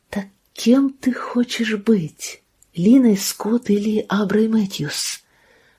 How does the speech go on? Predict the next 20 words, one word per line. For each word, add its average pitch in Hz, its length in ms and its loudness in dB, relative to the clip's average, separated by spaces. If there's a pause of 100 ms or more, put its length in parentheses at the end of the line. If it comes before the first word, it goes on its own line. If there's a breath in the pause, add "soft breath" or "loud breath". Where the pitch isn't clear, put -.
(120)
Жить 185 400 4
во 202 140 6
лжи 196 400 6
или 220 160 6
жить 214 260 4
с - 80 -8
правдой? 160 720 0
Вот 180 540 4
главный 151 480 2
вопрос». 147 640 -2 (1080)
Она 185 500 2
больше 220 680 4
не 202 240 6
могла 202 460 4
притворяться, 175 880 2
будто 185 500 4
Господь 180 760 2
не 180 160 4
интересуется 160 760 0
ей. 151 400 -4